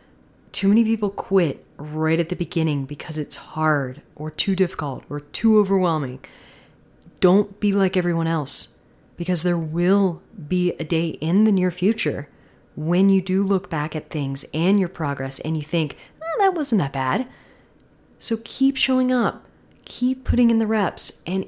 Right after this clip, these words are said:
it is literally guaranteed to get easier for you. Just start at the beginning. The, the beginning is the hardest part. Treat that like your first mountain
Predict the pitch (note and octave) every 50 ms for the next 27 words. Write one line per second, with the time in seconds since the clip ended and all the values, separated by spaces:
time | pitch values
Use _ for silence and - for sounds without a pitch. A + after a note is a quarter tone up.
0 | - - G#3+ B3 B3 - C4 C4 B3 A3+ - - - - - - _ _ _ _
1 | F#3+ G3 G3+ A3 G#3+ A#3 A#3+ A#3+ A#3+ A#3+ A#3+ G#3 - G#3+ F#3+ F#3 G3 G3 F#3+ F#3+
2 | - - G3+ F#3+ D#3+ - D#3 - D3+ C#3+ D#3 D#3 D3 C#3+ C3 C3 - - - A#2+
3 | A2 C#2+ C#2 C#2+ - - _ _ _ _ _ _ _ _ _ _ _ _ _ _
4 | _ _ _ _ _ _ _ _ _ _ - G3+ F#3+ - - - - - - -
5 | - - F#3+ - G#3 G3+ G3 G3 G3 - F3+ D#3 C#3+ B2+ - - _ _ _ _
6 | _ _ - F3 D#3 D#3 - - _ E3+ E3 - F3+ - A3 A3 A3 A#3 A#3 A3+
7 | A3+ A3+ A3+ - - E3+ D#3 - E3 D3+ - - - - E3 E3 E3+ E3+ E3+ -
8 | - - - _ _ - - D3 C#3 B2+ - - - - _ _ _ _ _ _
9 | _ - - - - G3 G3 G#3 G3 A3 G#3 G#3 - - F3 D#3+ - D#3+ D#3 -
10 | - - E3 D#3+ D#3+ - - D#3 D3+ D#3 - F#3+ G#3 G3+ G#3